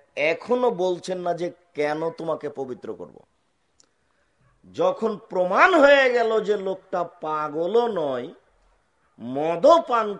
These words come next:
করেনি, তখন আল্লাহ রাসূল পূর্বেই যেটা ভেবেছিলেন, সেই কথাটা বলছেন, "তুমি কি জেনা করেছ?"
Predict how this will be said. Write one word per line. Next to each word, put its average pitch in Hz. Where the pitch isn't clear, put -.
করেনি, 165
তখন 202
আল্লাহ 170
রাসূল 156
পূর্বেই 147
যেটা 254
ভেবেছিলেন, 151
সেই 156
কথাটা 147
বলছেন, 131
"তুমি 131
কি 143
জেনা 110
করেছ?" 135